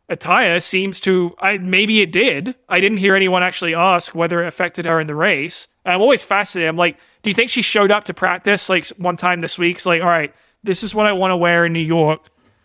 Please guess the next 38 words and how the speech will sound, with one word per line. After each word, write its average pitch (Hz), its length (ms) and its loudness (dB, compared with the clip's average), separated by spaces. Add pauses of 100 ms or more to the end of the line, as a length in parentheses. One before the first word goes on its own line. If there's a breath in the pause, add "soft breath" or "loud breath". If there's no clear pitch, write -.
(100)
but 175 100 0
I 170 60 2
need 180 180 0
to 185 60 -4
make 175 160 0
sure 175 280 2
it's 165 160 -6
not 175 140 0
affecting 170 480 -6
me 160 160 -2
when 156 120 -2
I 147 80 -2
sprint." 165 440 -4
So 175 180 -2
I 165 100 2
have 220 220 0
to - 80 -6
think 202 320 -2
that 170 140 -8
there 170 120 2
was 160 120 -2
one 175 200 0
practice 170 460 -2
where 165 100 -6
she 170 100 -2
was 151 160 -2
practicing 156 520 -4
in 143 80 -8
fishnets 151 540 -4
just - 180 -6
to 160 60 -8
make 156 180 -2
sure 160 240 0
it 143 40 -2
wasn't 151 280 -2
affecting 147 400 -6
her, 127 180 -8
right? 147 280 -4